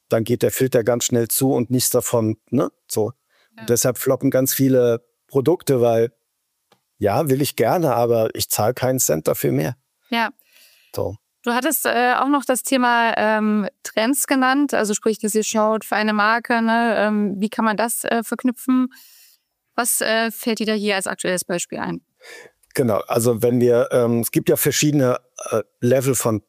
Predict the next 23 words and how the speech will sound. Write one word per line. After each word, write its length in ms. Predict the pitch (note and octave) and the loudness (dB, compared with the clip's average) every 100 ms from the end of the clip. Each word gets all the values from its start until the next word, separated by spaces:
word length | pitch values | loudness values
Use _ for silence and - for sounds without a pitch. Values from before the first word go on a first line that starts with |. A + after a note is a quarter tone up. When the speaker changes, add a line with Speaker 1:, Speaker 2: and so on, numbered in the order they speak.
| _ | _
Speaker 1:
Trends. 340 | - G#2+ G#2 - | -4 0 0 -2
Es 100 | - | -2
gibt 200 | B2 - | 0 2
ja 120 | A#2+ | 2
sehr 200 | A2 A#2 | 2 2
Makrotrends, 1200 | A2+ C3+ - C#3+ C#3+ - - C#3+ E3 - - - _ _ _ _ _ _ _ _ - | 2 0 -2 0 0 -2 -2 0 0 -2 -4 -8 _ _ _ _ _ _ _ _ -2
ähm, 460 | B2 A#2+ A#2+ A#2+ | 2 2 2 0
und 240 | - A#2 A#2+ | 0 -2 0
es 140 | A2 | -2
gibt 220 | B2 - | -2 0
dann 140 | A2+ A#2 | 0 2
eher 300 | A#2+ A2+ G#2+ | 2 2 2
so 260 | A2 G#2 - | 0 -2 -4
Kategorietrends, 1800 | A#2+ A#2 G#2+ F#2+ A2 A2+ A2+ A2 _ _ _ - G#2 F#2+ F#2 - - - _ | -2 -2 -2 0 0 2 0 -2 _ _ _ -2 0 0 0 -2 -4 -6 _
so, 320 | - G2 F2+ | -8 -6 -4
ne? 260 | F#2 B2+ E3+ - | -2 -2 -2 0
Ähm, 320 | B2+ A2+ A2 - - - | 0 0 -2 -8 -20 -8
es 160 | - - | -6 0
geht 180 | D#3+ | 0
eigentlich 460 | D3 D3 D3 C3 - | 2 0 0 -2 0
immer 240 | C#3+ E3+ | 2 2
darum, 500 | D#3+ D3+ D3 D#3+ F#3 - _ _ _ _ _ - | 2 2 2 0 -2 -6 _ _ _ _ _ 0
dass, 380 | C3 B2+ - | 2 2 -2